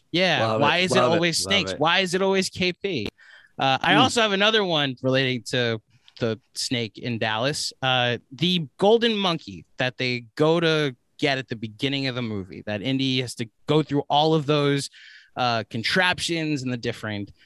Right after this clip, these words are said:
Speaker 1: uh, the obstacle courses and the, the, the traps that he has to get through to eventually get the golden monkey. Um, it's like, it's like a, a secret jewel, like a, a healthy knee. Like,
Speaker 2: <laughs>
Speaker 1: so,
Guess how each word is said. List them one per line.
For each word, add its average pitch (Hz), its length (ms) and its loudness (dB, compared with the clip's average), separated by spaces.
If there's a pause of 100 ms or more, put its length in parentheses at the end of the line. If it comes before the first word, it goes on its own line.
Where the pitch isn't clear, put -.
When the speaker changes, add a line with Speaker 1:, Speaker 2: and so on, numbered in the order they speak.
(240)
Speaker 1:
uh, - 20 -6
the 107 160 -4
obstacle 170 520 -2
courses 143 680 -2
and 117 160 -4
the, 113 80 -2
the, 110 140 -6
the 104 120 -6
traps 233 600 0
that 180 120 -6
he 175 60 0
has 170 120 -4
to 156 80 -8
get 156 300 -2
through 151 140 -2
to 135 140 0
eventually 139 340 -2
get 131 180 -4
the 135 60 -8
golden 127 320 -2
monkey. 110 420 -6 (460)
Um, 113 420 -4
it's 147 260 -6
like, 165 300 0 (400)
it's - 160 -6
like 156 140 -4
a, 147 140 -2
a 143 100 -2
secret 180 640 -2
jewel, 131 680 2 (160)
like 147 300 0 (400)
a, 156 180 0
a 139 100 -4
healthy 175 540 0
knee. 143 420 0 (420)
Like, 143 220 0 (300)
Speaker 2:
<laughs> - 220 -8
Speaker 1:
so, 180 540 0